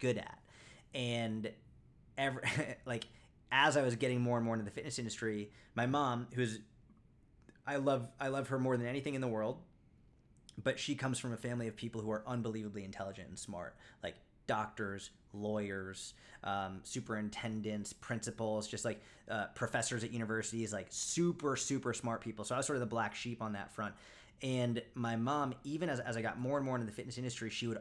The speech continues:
always say, like, "You can always go back to school. You can always become a doctor. You can always become a lawyer." Almost, like, not her, her, like, punching down or, or making me f-, p-, deliberately feel bad,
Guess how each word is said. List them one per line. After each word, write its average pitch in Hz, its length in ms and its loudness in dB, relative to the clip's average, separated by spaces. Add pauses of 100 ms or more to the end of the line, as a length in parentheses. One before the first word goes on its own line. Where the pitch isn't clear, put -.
(120)
always 113 420 2
say, 113 200 0
like, 101 200 -2
"You 104 60 -6
can 104 140 -6
always 98 180 -4
go 117 100 -4
back 117 200 0
to - 80 -6
school. 131 520 2 (260)
You 110 60 -4
can 110 140 -2
always 104 180 0
become 131 300 0
a - 20 2
doctor. 147 460 4
You 113 80 2
can 110 140 0
always 113 180 2
become 123 240 0
a 123 60 4
lawyer." 131 420 6 (300)
Almost, 165 340 2
like, 139 300 2 (480)
not 165 360 2 (220)
her, 156 540 2
her, 123 340 2
like, 117 240 0 (320)
punching 131 540 -2
down 120 460 0
or, 110 120 0
or 117 320 2
making 120 340 0
me 113 200 -2 (340)
f-, 131 100 -8
p-, - 80 -8
deliberately 117 600 2
feel 180 260 2
bad, 185 320 4